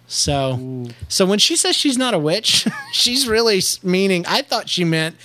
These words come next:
Speaker 1: she was saying, "I'm not a mean person," and I, 'cause I didn't know anything about her.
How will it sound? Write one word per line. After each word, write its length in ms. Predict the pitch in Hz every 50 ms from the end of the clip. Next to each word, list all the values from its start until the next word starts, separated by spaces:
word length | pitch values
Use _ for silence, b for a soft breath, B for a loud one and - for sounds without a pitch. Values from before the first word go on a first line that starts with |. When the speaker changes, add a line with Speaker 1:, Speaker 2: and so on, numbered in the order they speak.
| B B B
Speaker 1:
she 160 | - - 190
was 180 | 170 165 160 -
saying, 300 | - 185 170 160 156 156
"I'm 140 | 151 156 160
not 180 | 175 175 165
a 60 | 156
mean 400 | 147 151 156 165 165 165 160 160
person," 540 | 139 - 214 180 - - - 160 151 147 139 B B B B B B B
and 160 | - 170 160
I, 100 | 165 165
'cause 160 | 160 180 165
I 80 | 170 180
didn't 140 | 240 226 147
know 60 | 143
anything 200 | 139 139 139 139
about 320 | 127 120 - - 220 214 -
her. 160 | - - -